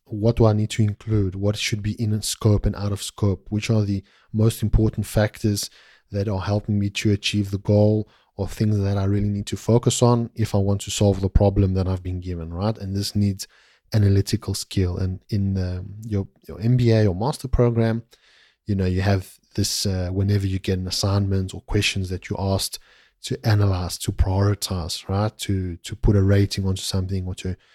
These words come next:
uh, understand it. So that's one of the key things. And also I would say is that, um,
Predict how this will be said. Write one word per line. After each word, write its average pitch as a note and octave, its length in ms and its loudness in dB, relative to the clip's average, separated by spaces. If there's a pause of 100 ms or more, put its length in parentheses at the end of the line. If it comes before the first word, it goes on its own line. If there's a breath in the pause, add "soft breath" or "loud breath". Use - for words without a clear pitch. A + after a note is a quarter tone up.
(340 soft breath)
uh, F#2 160 -6
understand G2+ 520 2
it. F2 120 -6
So - 100 -2
that's B2 340 0 (760 soft breath)
one B2 180 4
of D#3 80 2
the B2 80 2
key - 220 -2
things. A#2 320 -2
And A#2 100 4
also C#3 320 4
I A#2 60 4
would G#2+ 180 2
say A2+ 300 4
is G#2+ 140 -2
that, G#2+ 260 -2 (500)
um, G#2 300 -6